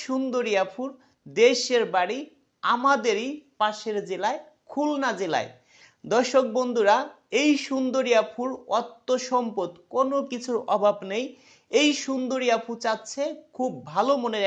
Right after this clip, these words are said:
একটা মানুষ, তবে স্মার্ট হতে হবে। আপুর বয়স বলেছে ঊনচল্লিশ বছর। ভিডিওটি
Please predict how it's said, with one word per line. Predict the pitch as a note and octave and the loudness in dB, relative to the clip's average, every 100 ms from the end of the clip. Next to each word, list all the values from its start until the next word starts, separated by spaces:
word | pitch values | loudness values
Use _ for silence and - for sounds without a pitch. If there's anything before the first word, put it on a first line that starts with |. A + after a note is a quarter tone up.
| G3 | 0
একটা | - G3+ | -2 -4
মানুষ, | F#3 A3+ C#4+ - _ _ _ _ - | -4 -2 -4 -4 _ _ _ _ 4
তবে | C4+ A3 G#3 C4+ - _ _ _ - | 6 6 2 0 -6 _ _ _ -10
স্মার্ট | A#3 - B3 B3+ B3 - | -10 -6 0 0 -2 -6
হতে | G#3+ A3 G#3 | -4 0 2
হবে। | F#3+ G#3+ C4+ D4+ - - _ - G3+ | 2 2 0 0 -10 -20 _ -2 -2
আপুর | - C#4 B3+ | 0 -2 2
বয়স | A#3+ A#3+ A#3 G3 | 6 6 4 0
বলেছে | A3 G#3+ G#3 C4+ C#4+ C#4+ - _ _ _ _ _ | 0 0 -4 0 0 0 -12 _ _ _ _ _
ঊনচল্লিশ | - B3+ D4 D4 C4+ B3+ B3 A#3 F3+ | -4 2 2 2 2 2 2 -4 -2
বছর। | G#3 G#3 - C#4 D4 D4 - _ - | -4 -4 0 8 8 8 -6 _ -8
ভিডিওটি | - G3 C4 B3+ B3+ | -8 -2 2 2 0